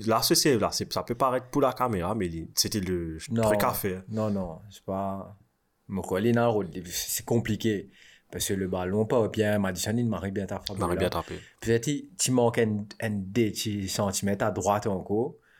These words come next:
Speaker 2: Euh, mais ouais, il y a Rodri.
Speaker 1: Il y a Rodri, ça.
Speaker 2: Et tu vois qu'il est en extension totale, et c'est pour ça que, qu'il a pas cette puissance, je pense, pour,
Speaker 1: Mhm.
Speaker 2: pour que le ballon saute directement
Speaker 1: Saute.
Speaker 2: et, et il tape au poteau.
Speaker 1: Il tape au poteau,
Speaker 2: Ouais.
Speaker 1: et une sorte Thomas Partey derrière, parce que le ballon était sur la ligne.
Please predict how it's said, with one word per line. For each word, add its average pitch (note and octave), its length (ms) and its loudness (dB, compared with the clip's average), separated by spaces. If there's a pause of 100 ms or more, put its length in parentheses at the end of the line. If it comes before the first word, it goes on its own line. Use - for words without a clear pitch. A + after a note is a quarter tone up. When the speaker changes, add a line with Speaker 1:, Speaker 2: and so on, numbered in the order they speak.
(520)
Speaker 2:
Euh, F2 420 -4
mais E2+ 500 -4
ouais, G2 340 4
il F2+ 40 0
y - 20 0
a F2 80 0
Rodri. F2+ 360 -2
Speaker 1:
Il A#2+ 200 4
y B2 40 2
a B2 40 0
Rodri, G#2 240 -6
ça. F2 340 -2 (140)
Speaker 2:
Et - 40 -8 (800)
tu - 140 -4
vois G2 160 2
qu'il C#3 160 0
est C3+ 60 6
en C3 120 4
extension B2+ 520 2
totale, A#2 520 2
et G#2+ 80 -6
c'est F2+ 120 -6
pour F#2+ 160 -6
ça A2 140 2
que, C3 240 0
qu'il A#2+ 180 -2
a G#2+ 80 0
pas G#2 120 -2
cette - 220 -10
puissance, G2 560 -2
je G2+ 80 -8
pense, F2+ 300 -6
pour, A#2 100 0
Speaker 1:
Mhm. G2 320 -2
Speaker 2:
pour F2+ 300 -10 (220)
que - 100 -4
le F#2+ 120 0
ballon E2+ 280 -4
saute F2+ 340 -2
directement F#2 480 -4
Speaker 1:
Saute. A2 40 2
Speaker 2:
et, F2+ 180 0
et F2 80 -6
il E2+ 60 -4
tape F2+ 200 -4
au F2 80 -6
poteau. - 300 -12
Speaker 1:
Il G2+ 80 -4
tape F#2+ 240 -2
au F#2 60 -2
poteau, G2 420 -4
Speaker 2:
Ouais. F#2+ 100 2
Speaker 1:
et E2+ 40 0
une E2 60 -2
sorte F#2+ 240 0
Thomas G2 240 -2
Partey F#2 300 -2
derrière, E2+ 280 -2
parce - 140 -10
que - 80 -8
le E2+ 60 -4
ballon E2 200 -2
était F2+ 140 -6
sur F#2+ 140 0
la E2+ 160 4
ligne. G#2+ 240 0